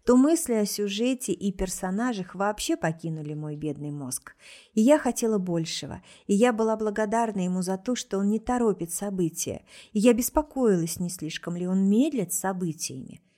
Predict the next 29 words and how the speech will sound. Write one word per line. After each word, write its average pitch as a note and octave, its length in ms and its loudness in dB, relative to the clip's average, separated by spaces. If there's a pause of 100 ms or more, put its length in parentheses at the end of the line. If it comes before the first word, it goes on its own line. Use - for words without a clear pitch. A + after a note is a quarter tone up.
(240)
В - 100 -20
кармане B3+ 440 4
его A#3 160 -2
джинсов A#3 420 -2
затрещал G3 480 -2
телефон G3+ 420 -2
знакомой F#3+ 460 -2
мелодии. D3+ 580 -4 (400)
Он A#3+ 220 6
разочарованно G#3 720 0
простонал, F#3 680 -2 (280)
поднялся, G#3+ 680 2
посмотрел G#3 560 -2
на G3+ 120 -2
дисплей C4 420 -2
и, B3+ 160 -4
прокомментировав G#3+ 960 -2
это E3+ 300 -4
отец, A#3+ 420 -4 (240)
ответил: F3 600 0 (600)
«Привет. A#3 460 4 (320)
Ага. F#3+ 420 2 (280)
Да F4 200 4
все G4 180 0
нормально, C4 460 4
я B3 240 4
у - 20 2
Лены F#3 300 4
сейчас». - 560 -8